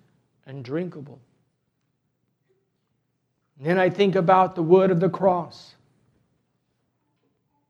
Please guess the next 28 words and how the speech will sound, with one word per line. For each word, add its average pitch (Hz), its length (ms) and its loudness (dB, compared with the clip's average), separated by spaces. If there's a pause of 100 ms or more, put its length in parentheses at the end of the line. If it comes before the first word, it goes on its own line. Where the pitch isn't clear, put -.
(600)
Think 247 160 2
about 208 280 8
all 254 200 8
the 254 120 2
symbols 240 400 4
that 190 120 2
we 180 120 6
possibly 214 580 2
could 214 160 2
have 185 160 2
used 214 460 4
for, 190 320 4 (220)
for 196 160 4
our 185 120 6
salvation, 190 880 4
the, 175 120 2
you 180 80 -2
know, 170 100 4
the 147 80 -8
things 220 220 4
that 165 160 0
brought 214 180 6
about, 196 180 6
but 165 120 0
Christ 240 360 4
chose 202 320 4
the 180 140 0
cross. 254 680 2